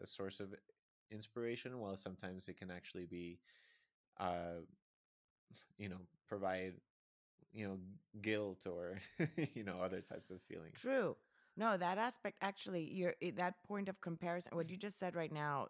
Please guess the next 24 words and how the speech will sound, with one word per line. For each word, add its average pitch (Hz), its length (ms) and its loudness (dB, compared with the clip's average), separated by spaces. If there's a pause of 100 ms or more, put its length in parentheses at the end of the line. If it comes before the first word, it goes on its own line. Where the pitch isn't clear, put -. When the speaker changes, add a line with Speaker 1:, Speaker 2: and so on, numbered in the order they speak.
(140)
Speaker 2:
uh, 127 320 2 (140)
is 139 240 -4
very, 160 300 2
very 147 220 4
valid, 143 440 6
because 143 260 -4
a 143 60 2
lot 139 280 6
of 185 100 -2
times 170 400 -2
people 147 560 0
think, 135 280 -2 (420)
"Whoa, 165 360 2
well, 147 200 0
how 175 200 0
come, 226 360 -2 (340)
how 185 280 -2
come 240 280 -2
if 165 80 2 (140)
they're," 165 400 4
uh, 160 100 -2 (140)
'cause 156 160 -6
I've, 147 140 0 (160)
I, 147 200 2